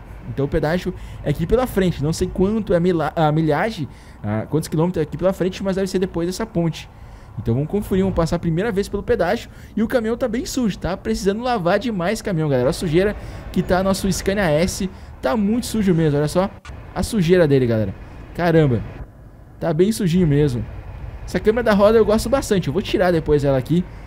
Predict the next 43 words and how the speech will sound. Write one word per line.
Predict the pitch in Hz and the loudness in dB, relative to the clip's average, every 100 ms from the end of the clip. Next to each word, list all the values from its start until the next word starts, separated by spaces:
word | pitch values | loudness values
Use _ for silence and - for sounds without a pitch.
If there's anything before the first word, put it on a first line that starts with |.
| - - | -16 -12
Essa | - 151 | -8 -2
câmera | 160 160 | -2 0
aqui | 151 151 | -2 0
da | 160 | 2
roda | 156 160 | 4 2
eu | |
vou | 175 | 0
tirar | 190 180 151 | 0 0 2
ela | 131 | 0
aqui, | 117 | -4
pera | 117 160 | -2 2
aí. | 127 101 - | 2 0 -4
Aí | 170 214 | -4 0
pronto, | 165 214 214 226 226 | 2 2 0 -6 -6
tirei | - 156 | 0 2
essas | 180 185 | 2 0
outras | 160 190 - | -2 -4 -2
câmeras | 165 170 170 151 | 0 2 4 4
ali | 156 143 175 - - - - - | 2 2 0 -4 -10 -10 -10 -6
pra | 151 170 | 0 0
ficar | - 190 | 0 0
mais | 196 | 0
de | 208 | 0
boa. | 160 139 135 | 4 4 4
Olha | 147 | 2
a | 185 | 0
sujeira | - 143 113 151 135 | 2 0 4 4 4
que | - | 0
tá, | 123 | 0
galera, | 113 113 | 2 0
a | |
carguinha. | 117 117 113 110 110 107 - - - | 0 0 0 2 0 -2 -10 -12 -12
Trinta | - 208 233 | -4 -2 2
e | |
duas | 180 208 | 2 2
toneladas. | 202 208 147 214 240 - - - - - | 0 0 0 0 -2 -8 -12 -16 -12 -6
E | |
se | 269 | -6
eu | |
não | 277 | -2
me | |
engano | 226 277 | -2 -2
também, | 196 175 226 | -2 0 0